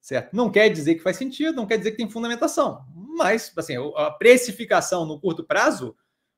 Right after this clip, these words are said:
o Jerome Powell fala, fala qualquer coisa lá, lá, lá fora, a ga-, noventa por cento, noventa e nove por cento da galera que opera mercado financeiro não tem a menor ideia de como é que funciona o Banco Central ou a economia, por esse,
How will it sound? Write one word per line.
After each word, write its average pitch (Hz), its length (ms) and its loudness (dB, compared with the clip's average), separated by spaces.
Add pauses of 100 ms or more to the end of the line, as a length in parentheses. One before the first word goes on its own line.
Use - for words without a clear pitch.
(140)
o 170 760 4
Jerome 196 380 4
Powell 156 320 2
fala, 160 340 0
fala 170 200 2
qualquer 220 420 2
coisa 160 240 -2
lá, 180 120 -2
lá, 180 200 -4
lá 180 180 -2
fora, 226 460 -2 (1000)
a 175 80 -2
ga-, 170 240 4
noventa 165 1200 2
por 170 160 -2
cento, 165 280 -6
noventa 208 220 0
e 190 40 -2
nove 190 320 6
por 160 100 -4
cento 156 140 -8
da 156 80 -2
galera 147 280 2
que 135 460 -4
opera 160 400 0
mercado 151 360 -2
financeiro 151 500 -6 (260)
não 165 120 -6
tem 202 100 2
a 214 60 2
menor 208 220 4
ideia 202 380 4
de - 80 -6
como 170 120 -6
é 165 40 -4
que - 80 -20
funciona 170 400 -6
o 156 40 -6
Banco 156 180 -8
Central 160 400 2
ou 254 120 6
a 240 60 8
economia, 190 520 0
por 143 160 -6
esse, 127 500 -8